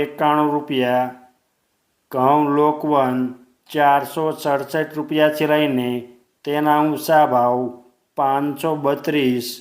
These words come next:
મગફળી આઠસો રૂપિયાથી લઈને તેના ઊંચા ભાવ એક હજાર અડતાલીસ રૂપિયા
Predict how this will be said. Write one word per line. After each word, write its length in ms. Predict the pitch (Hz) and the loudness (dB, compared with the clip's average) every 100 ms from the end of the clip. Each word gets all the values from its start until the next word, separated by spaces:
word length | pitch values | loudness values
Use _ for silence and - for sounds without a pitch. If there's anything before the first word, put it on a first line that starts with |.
| _ _ _ _ _ _ | _ _ _ _ _ _
મગફળી 960 | 131 127 139 135 - 151 151 143 127 123 127 - _ _ _ _ 147 | -4 0 0 -2 -2 2 4 4 0 -2 -6 -10 _ _ _ _ -2
આઠસો 520 | 139 143 139 - 160 | 0 0 -2 -4 0
રૂપિયાથી 600 | 156 151 156 151 151 160 156 | 0 -2 0 0 0 0 2
લઈને 320 | 156 135 127 127 127 - _ _ 143 | 2 0 -2 -4 -6 -12 _ _ -4
તેના 340 | 147 151 151 151 | 0 2 2 2
ઊંચા 400 | 143 - 156 147 | -2 2 4 4
ભાવ 320 | 127 123 123 127 - - _ _ _ 147 | 2 2 0 -4 -8 -20 _ _ _ -6
એક 260 | 139 151 151 135 | -4 -2 -4 2
હજાર 220 | 151 151 147 | 4 4 2
અડતાલીસ 540 | 139 135 151 151 151 151 | -2 -2 0 0 -4 -6
રૂપિયા 580 | 156 151 135 127 127 120 | -6 -4 -2 0 0 -4